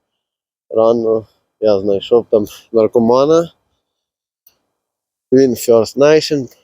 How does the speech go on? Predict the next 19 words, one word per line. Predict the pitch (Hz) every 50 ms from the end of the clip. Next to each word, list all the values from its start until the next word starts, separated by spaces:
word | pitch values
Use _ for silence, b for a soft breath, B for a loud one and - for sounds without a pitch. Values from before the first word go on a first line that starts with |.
| _ -
їх | 131 127 127 127 123 - -
видно, | 143 139 113 110 110
в | 104 107
них | 107 107 -
специфічна, | - - - 110 - - 117 107 - - 123 117 101 - - - 110 110 107 104 101 101 101
м, | 101 107 104 101 101 101 101 101 98 98 92 87 87 85 -
риси | 101 110 117 113 113 101 - - 107 98 95 92 _ _
обличчя. | - 101 95 98 117 120 113 101 92 - - - 95 87 b b b b b b _ _ _ _ _ _ _ _ _ _ _ _ _ _ _
І | 113 113 110 107 110 110 107 107 101 101 98 98 95
він, | 107 117 123 127 131 127 b b b b b b b b _ _ _ _ _ _ _ _ _ _ _ _ _ _ _ _ _ _
ну, | - 175 185 180
ночував | 180 - - - 165 180 175 143 113
там, | - 101 95 92 b b b b
вигорнув | - 113 107 127 135 135 123 117 110 104 117 113
мене | 110 110 107 107 110 110 107
із | 104 -
смітника | - - 120 117 101 104 104 98 - 101 98
всі | - - - 110
картонні | - - 107 98 - _ 117 113 110 107 101 98 92